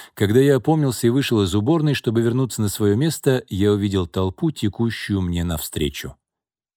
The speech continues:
Антракт. Я пропустил весь остаток отделения. Стыд захлестнул меня волной. Когда я осознал, что не просто не дал себе досмотреть захватывающее выступление,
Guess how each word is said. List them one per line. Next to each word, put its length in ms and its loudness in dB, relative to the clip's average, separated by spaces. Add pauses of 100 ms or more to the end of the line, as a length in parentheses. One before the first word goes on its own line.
(180)
Антракт. 600 -2 (640)
Я 200 4
пропустил 460 2
весь 300 0
остаток 720 -2
отделения. 720 -6 (920)
Стыд 460 -4
захлестнул 640 0
меня 280 -2
волной. 500 -4 (540)
Когда 240 2
я 140 4
осознал, 420 4
что 180 0
не 120 2
просто 460 0
не 240 2
дал 160 2
себе 300 0
досмотреть 540 0
захватывающее 920 -2
выступление, 840 -2